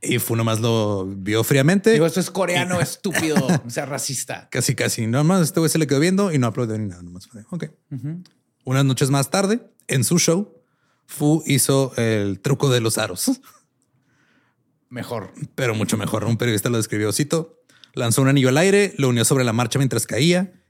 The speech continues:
Speaker 1: hizo rodar un anillo en el escenario con efecto para que se regresara". Este,
Speaker 2: ¿Lo, él unió?
Speaker 1: ah, lo unió ahí, lo conectó mientras estaba en movimiento, luego siguió una exhibición de anillos entrelazados más allá de toda descripción, algunos en el aire, otros arrojados desde él, otros regresando,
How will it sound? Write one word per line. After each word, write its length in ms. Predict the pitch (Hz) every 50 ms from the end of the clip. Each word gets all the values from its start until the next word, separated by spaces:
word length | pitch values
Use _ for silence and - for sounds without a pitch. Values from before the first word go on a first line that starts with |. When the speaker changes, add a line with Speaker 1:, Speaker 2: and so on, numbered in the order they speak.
| _
Speaker 1:
hizo 200 | 127 120 - 151
rodar 200 | 139 127 120 120
un 80 | 127 135
anillo 160 | 135 139 139
en 40 | 143
el 60 | 139
escenario 340 | 131 - 107 107 120 143 143
con 120 | - 139 110
efecto 320 | 92 - 117 101 - 143 -
para 140 | 135 117
que 100 | 104 -
se 80 | 98 113
regresara". 640 | 107 98 92 90 - - 135 135 139 135 127 - _ -
Este, 560 | 113 104 98 92 - - - 95 90 87 90 123
Speaker 2:
¿Lo, 100 | 127 127
él 120 | 120 120
unió? 360 | 135 151 156 151 156 220 285 -
Speaker 1:
ah, 120 | - 113 120
lo 120 | 110 107
unió 220 | 104 107 110 110 107
ahí, 420 | 113 131 160 185 190 185 - - _ _ _ _
lo 100 | 120 -
conectó 280 | - 117 110 98 117
mientras 240 | 120 123 120 123 104
estaba 140 | - 113 113
en 60 | 113
movimiento, 500 | 110 104 98 117 143 151 147 - 165 165
luego 160 | 147 127 135 131
siguió 200 | - 120 120 117
una 80 | 127
exhibición 440 | 131 - - 127 110 98 - 127 127
de 60 | 127
anillos 260 | 123 123 127 131 120
entrelazados 600 | 139 131 123 147 139 139 131 - 143 135 139 135 131
más 200 | 135 131 127 -
allá 140 | 127 120 127
de 60 | 127
toda 140 | 117 - 123
descripción, 600 | 123 - - 117 95 - 165 175 175 180 185 _ _ _ _ _ _ _ _ _
algunos 340 | 127 113 123 127 127 120 127
en 80 | 104
el 120 | 95 92 117
aire, 440 | 135 165 160 165 175 180 - _ _ _ _ _
otros 260 | 123 110 143 143 -
arrojados 340 | 131 101 90 - 120 120 117
desde 240 | 117 101 95 101 120
él, 100 | 143 143
otros 220 | 135 - 120 117
regresando, 600 | 117 101 87 85 - 139 143 147 135 139 151 -